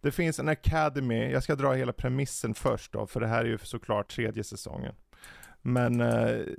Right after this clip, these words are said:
du har en slags academy där du har en superstrikt, eh, ledare eller pappa. Han tar och adopterar mängder av barn.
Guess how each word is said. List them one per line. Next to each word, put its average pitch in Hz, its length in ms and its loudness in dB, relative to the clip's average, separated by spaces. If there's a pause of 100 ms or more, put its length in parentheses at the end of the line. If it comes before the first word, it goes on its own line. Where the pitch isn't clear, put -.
(340)
du 139 120 2
har 147 280 4
en 143 100 -2
slags - 380 0
academy 123 600 2
där 117 80 2
du 120 60 4
har 120 140 2
en 113 100 0
superstrikt, - 1300 -2 (320)
eh, 107 840 2 (200)
ledare 120 680 2
eller 110 180 2
pappa. 120 640 0 (120)
Han 127 220 2
tar 147 200 2
och 135 140 2
adopterar 127 1000 0
mängder 120 460 0
av 120 180 0
barn. 117 480 0